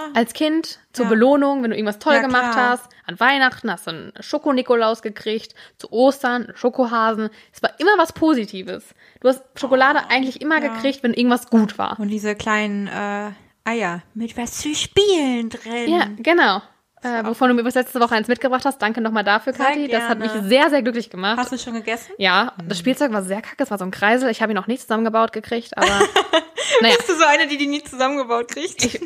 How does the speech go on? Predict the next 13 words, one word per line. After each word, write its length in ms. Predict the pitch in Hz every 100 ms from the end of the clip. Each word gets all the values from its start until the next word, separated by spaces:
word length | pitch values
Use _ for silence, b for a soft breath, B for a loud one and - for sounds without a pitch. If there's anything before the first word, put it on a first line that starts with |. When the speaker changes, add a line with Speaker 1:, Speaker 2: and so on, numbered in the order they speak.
| 226
Speaker 1:
das 200 | 277 -
war, 180 | 339 285 - _ _ _ _
das 180 | 247 -
war 80 | 269
einfach 180 | 254 294
schwer. 420 | - 294 269 - -
Speaker 2:
Ja, 160 | 202
klar, 440 | 185 - 220 202 185
Speaker 1:
<laughs> 40 |
Das 220 | 277 - 285
war 80 | 262
Speaker 2:
klar. 60 | 202
Speaker 1:
nicht 320 | 254 403 -